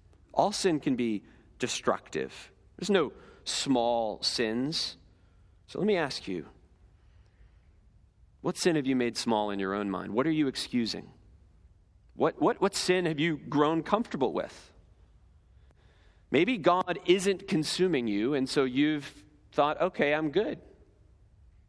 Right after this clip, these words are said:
Well, we read in Romans two that he may just be being patient with you to lead you to repentance. Second lesson, God cares how we worship.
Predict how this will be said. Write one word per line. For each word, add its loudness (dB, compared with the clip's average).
Well, -4
we 6
read 0
in 2
Romans 0
two 0
that 2
he -2
may 0
just -4
be 2
being 0
patient -4
with -6
you -4
to -6
lead 0
you 0
to -2
repentance. -6
Second -2
lesson, -2
God 2
cares -2
how 0
we -2
worship. -6